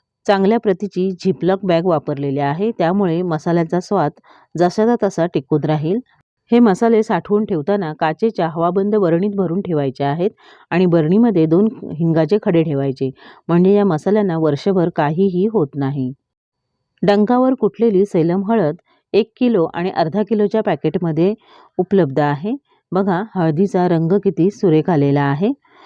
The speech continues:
त्यानंतर आपण कांदा लसूण मसाला तयार केलेला आहे. कोल्हापुरी झणझणीत कांदा लसूण मसाला तयार करताना आपण इथं चार प्रकारच्या मिरच्या वापरलेल्या आहेत. आधी सांगितल्याप्रमाणे मिरच्या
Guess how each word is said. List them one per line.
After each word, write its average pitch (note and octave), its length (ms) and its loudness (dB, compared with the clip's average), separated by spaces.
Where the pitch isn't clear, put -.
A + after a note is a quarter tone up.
त्यानंतर B3+ 460 4
आपण A3 300 -2
कांदा E3+ 300 0
लसूण F#3+ 240 0
मसाला E3 380 -2
तयार C#3+ 280 0
केलेला C3+ 320 0
आहे. C#3 300 -2
कोल्हापुरी C4+ 520 -2
झणझणीत G#3+ 420 -4
कांदा E3+ 240 -6
लसूण G3 300 -6
मसाला F3+ 380 -6
तयार D#3 220 -4
करताना E3+ 420 -6
आपण D#3 280 -8
इथं D#3+ 300 -8
चार G#3+ 220 -2
प्रकारच्या A3 500 -6
मिरच्या F3+ 300 -6
वापरलेल्या C#3+ 560 -6
आहेत. F3+ 240 -6
आधी E3 220 -4
सांगितल्याप्रमाणे F3+ 840 -6
मिरच्या D#3 480 -6